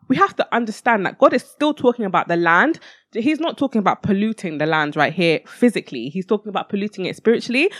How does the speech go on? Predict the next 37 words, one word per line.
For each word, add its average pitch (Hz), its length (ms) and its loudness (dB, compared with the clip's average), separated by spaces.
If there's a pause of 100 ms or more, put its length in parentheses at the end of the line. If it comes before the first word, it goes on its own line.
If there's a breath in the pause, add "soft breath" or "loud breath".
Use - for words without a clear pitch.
But 311 120 4
then 254 140 2
how 262 200 4
much 269 220 4
more 240 180 2
physically 175 520 -2
then? 120 300 -2
If - 140 -2
he's - 140 0
concerned 240 480 2
about 175 240 2
you 180 120 -6
polluting 202 440 -2
the 175 80 -2
land 185 400 2 (160 soft breath)
spiritually, 190 760 -4 (120)
where 190 120 2
you 190 80 0
can't 240 200 0
even 208 160 0
see 208 260 -4
the 165 100 -6
problem, 156 480 0 (580 loud breath)
of - 160 -2
course 349 180 4
he's 254 120 -6
gonna 220 160 -4
be 190 80 -8
concerned 208 340 -2
about 175 180 0
you 185 80 -4
polluting 202 440 0
the 175 80 2
land 170 400 2 (320)
physically 202 440 0
as 156 120 -4
well. 165 420 2